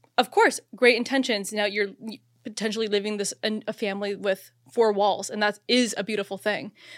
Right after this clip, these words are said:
But you do have to think about, could this have been done in a more sustainable, ethical way where I'm actually helping?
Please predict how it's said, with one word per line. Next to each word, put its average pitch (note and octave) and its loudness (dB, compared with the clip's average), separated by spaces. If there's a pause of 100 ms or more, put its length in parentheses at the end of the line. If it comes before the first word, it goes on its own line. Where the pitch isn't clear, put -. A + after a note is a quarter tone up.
But C#4 2
you C#4+ 4
do G4+ 6
have A#4+ 6
to D4 -2
think C#4+ 0
about, G#3 2 (640)
could A#3+ 2
this A#3 4
have B3+ -2
been A3+ 0
done G3 0
in G3 -2
a G3 -4
more F#3+ -2
sustainable, F#3+ -4
ethical F#3+ -8
way G3 2
where F#3+ -4
I'm F#3+ -4
actually F#3+ -8
helping? F#3 -8